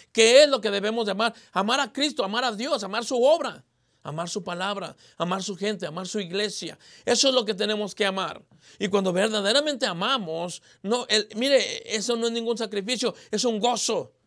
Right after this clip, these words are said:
servir al Señor. Aquí nos dice la palabra de Dios en el libro de Lucas dieciocho. Dice la palabra de Dios, Lucas dieciocho, veintinueve y treinta. "Y Él les dijo, 'De cierto os digo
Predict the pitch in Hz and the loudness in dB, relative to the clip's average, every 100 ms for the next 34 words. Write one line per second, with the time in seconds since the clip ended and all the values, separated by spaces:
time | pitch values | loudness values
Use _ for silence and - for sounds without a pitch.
0 | _ - 190 185 170 156 160 156 175 135 | _ -4 -4 0 0 0 -2 -2 -4 -4
1 | - - - 170 220 294 277 277 233 220 | -12 -20 -6 0 2 2 2 2 2 2
2 | 233 247 240 226 208 220 226 208 175 220 | 4 4 4 0 0 0 2 2 2 0
3 | 220 196 170 - 220 175 - 170 - - | -2 -4 -6 -2 -2 -2 -4 -6 -6 -20
4 | - 214 240 277 226 220 226 220 233 226 | -8 0 4 4 4 2 4 6 6 4
5 | 226 233 208 226 226 220 196 - 196 185 | 0 0 0 -4 -2 -2 -2 -6 -6 -2
6 | 190 185 165 170 _ - - 185 170 202 | 2 4 4 0 _ -20 -8 -6 -2 0
7 | 190 156 151 160 165 _ _ _ - 214 | 0 0 -2 -2 -2 _ _ _ 0 6
8 | 247 294 233 254 240 220 180 214 220 226 | 8 6 4 0 0 0 0 0 0 0
9 | 196 208 226 220 | -2 0 2 0